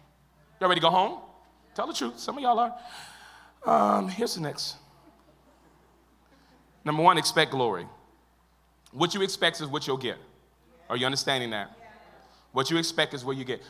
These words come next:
Understand that glory, God wants to take glory with you, uh, wants you to take glory with you everywhere, in every season, in every space. He manifested it differently in so many different ways with, throughout Scripture.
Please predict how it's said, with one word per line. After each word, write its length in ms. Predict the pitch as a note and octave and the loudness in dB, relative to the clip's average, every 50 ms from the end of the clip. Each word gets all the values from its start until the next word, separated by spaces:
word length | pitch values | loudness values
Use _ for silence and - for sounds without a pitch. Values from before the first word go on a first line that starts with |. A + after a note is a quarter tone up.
| - | -4
Understand 300 | D#3+ F3 F#3 - G3+ F3 | -2 -2 0 0 -2 -2
that 80 | D#3+ C#3+ | -4 -4
glory, 320 | C#3 D3+ E3+ F#3 F#3 E3 | -2 2 4 4 4 4
God 200 | C#3+ E3+ F3 F3+ | 4 4 4 4
wants 140 | F3 F3 E3 | 4 -2 -4
to 60 | E3+ | -6
take 180 | D#3 - F3+ E3 | -6 -6 -4 -4
glory 280 | D3+ D#3 E3+ E3+ E3 D#3 | -2 -2 0 0 0 -2
with 200 | D3+ E3 D#3 C#3+ | -4 -6 -6 -6
you, 140 | E3 D3+ - - - - - - | -8 -10 -10 -14 -20 -20 -14 -8
uh, 160 | - C#3+ C#3 | -6 -4 -4
wants 240 | C#3 C3+ F3 F3 - | -4 -4 -4 -4 -4
you 60 | F3+ | -4
to 60 | D#3 | -6
take 180 | C#3+ - F#3 D#3 | -4 -6 -6 -4
glory 180 | D3 D#3+ D#3+ D3+ | -2 -2 -2 -2
with 160 | D3 D3 - | -4 -6 -8
you 80 | D3+ | -6
everywhere, 540 | D3 D3 D3 C#3 C3+ B2 A#2+ A2 G2 F2+ D2 - - _ _ _ _ _ _ _ _ _ _ _ _ _ _ - | -4 -4 -4 -4 -6 -10 -10 -10 -12 -14 -16 -18 -20 _ _ _ _ _ _ _ _ _ _ _ _ _ _ -6
in 120 | E3 E3+ | -4 -2
every 220 | E3+ E3 F3+ F3 F#3 | 0 0 0 0 -2
season, 380 | E3+ - G3 F3+ D#3 C3 C#3+ | -4 -4 -4 -6 -6 -6 -8
in 80 | C3+ C#3+ | -8 -4
every 200 | D3 E3 D#3+ E3+ | -4 -4 -4 -4
space. 520 | E3 - - - B2+ A2 G#2 - - - - _ _ _ _ _ _ _ _ _ _ _ | -4 -4 -6 -6 -8 -8 -8 -10 -10 -10 -12 _ _ _ _ _ _ _ _ _ _ _
He 120 | - - G3+ | -6 -4 0
manifested 640 | F#3 F3+ F#3 F#3+ F3+ E3 - F#3+ F3 - - F3+ D#3+ | 4 6 6 6 4 2 0 -2 -2 -2 -4 -6 -6
it 120 | E3 D3+ | -6 -4
differently 440 | C3+ F3+ F3 F3 F#3 E3+ E3 D#3 D3+ | -4 -4 -4 -4 -6 -6 -4 -6 -6
in 80 | C#3+ | -6
so 180 | C#3 - - E3 | -8 -6 -6 -6
many 180 | E3 E3 D#3+ D3+ | -6 -6 -8 -8
different 300 | D3 D3+ - D3+ D3 C#3 | -8 -8 -10 -10 -8 -6
ways 300 | C#3+ C#3+ C#3+ C3+ B2+ C3 | -6 -6 -6 -6 -6 -8
with, 220 | C3+ B2 - - | -10 -10 -10 -10
throughout 300 | - C#3+ C3+ B2+ B2 B2 | -4 2 2 2 2 2
Scripture. 380 | - - C3 A#2 - - F#2 | -2 -8 -10 -10 -10 -12 -16